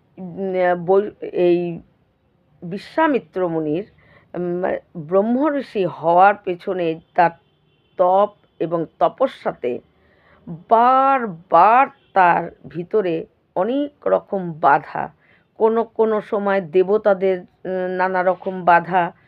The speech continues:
এবং তারপরে হলো কা-, কেউ কেউ তার কাছে সাহায্য চাওয়ার জন্য এসেছিল। এই সমস্ত বাধা তার তপস্যার মধ্যে ছিলই। কিন্তু যখন সে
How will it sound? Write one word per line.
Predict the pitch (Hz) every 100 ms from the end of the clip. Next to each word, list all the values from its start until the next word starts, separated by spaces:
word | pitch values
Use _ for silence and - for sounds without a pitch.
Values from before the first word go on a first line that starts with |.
| _ _ -
এবং | 170 170 180 175 170 170 _ _ _ -
তারপরে | 170 175 - 180 175
হলো | 160 170 165 175 - _
কা-, | 190 185 185 -
কেউ | 226 226
কেউ | - 202 185
তার | - 175
কাছে | 175 185 - 185
সাহায্য | - 180 196 208 175 196
চাওয়ার | 175 185 175 175
জন্য | - 180 175
এসেছিল। | 175 175 196 175 175 175 175 - - _ -
এই | 294 339
সমস্ত | 294 311 294 294 _ 294
বাধা | 240 165 180 190 208 247 208 185 - -
তার | 165 165 165 156 _ _ _ _ -
তপস্যার | 175 - 208 - 220 180
মধ্যে | 175 160 - 165
ছিলই। | - 208 165 127 - _ _ _ _ _ _ _ _ _ _ - - - _ -
কিন্তু | 269 262 - 226 202 190
যখন | 190 - 302 226 208 - _ _ _
সে | 226 214 202